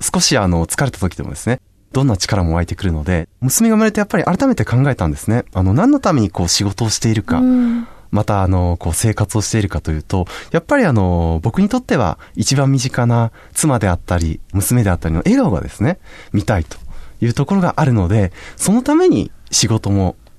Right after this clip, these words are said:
Speaker 1: 休活もやっているということで、全てをなんて言うんでしょうね、こう、一番身近な妻と娘の幸せを実現できると、
Speaker 2: うん。うん。
Speaker 1: そこが広がって、えー、周りの人も幸せにできるし、
Speaker 2: うん。
Speaker 1: 仕事でも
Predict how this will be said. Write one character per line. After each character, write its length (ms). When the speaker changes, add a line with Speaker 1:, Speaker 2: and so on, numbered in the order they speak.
Speaker 1:
休 180
活 280
も 160
や 120
っ 40
て 140
い 20
る 80
と 140
い 60
う 60
こ 120
と 140
で、 200
全 280
て 120
を 80
な 100
ん 60
て 80
言 20
う 40
ん 20
で 40
し 40
ょ 20
う 60
ね、 40
こ 320
う、 80
一 200
番 120
身 80
近 240
な 300
妻 260
と 120
娘 320
の 200
幸 320
せ 380
を 280
実 300
現 120
で 80
き 100
る 80
と、 400
Speaker 2:
う 40
ん。 20
う 40
ん。 20
Speaker 1:
そ 160
こ 80
が 140
広 240
が 80
っ 40
て、 360
え 140
ー、 20
周 160
り 80
の 60
人 160
も 80
幸 180
せ 120
に 40
で 100
き 120
る 60
し、 120
Speaker 2:
う 40
ん。 40
Speaker 1:
仕 60
事 180
で 140
も 240